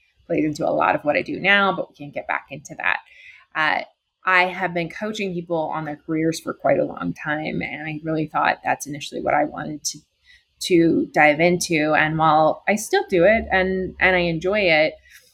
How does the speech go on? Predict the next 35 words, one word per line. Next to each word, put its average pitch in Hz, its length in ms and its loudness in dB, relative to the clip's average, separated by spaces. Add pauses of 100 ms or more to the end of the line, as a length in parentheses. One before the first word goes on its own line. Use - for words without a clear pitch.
(720)
my 208 100 -6
passion 180 340 0
has 175 120 -2
always 160 260 -2
been 175 200 -6
health 156 260 -10
and - 120 -18
wellness. 151 600 -6
Um, 160 320 -10
it - 300 -8
started 165 600 4
from 156 380 0
when 160 80 -4
I 156 80 -4
was 151 240 -4
working, 156 540 -4 (480)
uh, 151 260 4
specifically 175 880 4
in, 160 260 2
in 156 160 4
P 160 200 0
R 151 240 6
for 143 160 -8
food 175 340 2
brands 151 500 2
and 151 200 -2
really 143 180 2
understanding, 147 1040 -2
you 156 140 -20
know, 147 320 -10 (640)
what 165 320 4 (240)
the 175 140 -2
on-pack 165 560 -2 (440)
messaging 151 600 -4
meant - 520 -4